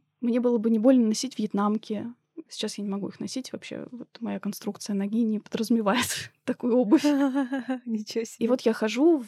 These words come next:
Speaker 1: в вьетнамках. В моей гостиной висит огромный портрет меня.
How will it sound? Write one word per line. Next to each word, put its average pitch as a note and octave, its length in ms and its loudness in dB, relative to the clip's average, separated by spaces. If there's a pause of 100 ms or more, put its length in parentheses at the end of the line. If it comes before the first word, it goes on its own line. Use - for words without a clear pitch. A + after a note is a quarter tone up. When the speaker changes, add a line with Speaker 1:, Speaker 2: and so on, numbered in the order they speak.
Speaker 1:
в G3+ 60 -8
вьетнамках. A3 760 0
В - 40 -4
моей A#3 160 0
гостиной B3+ 520 4
висит G3 340 -4
огромный A#3 460 2
портрет G3+ 580 -4 (320)
меня. G3+ 420 -6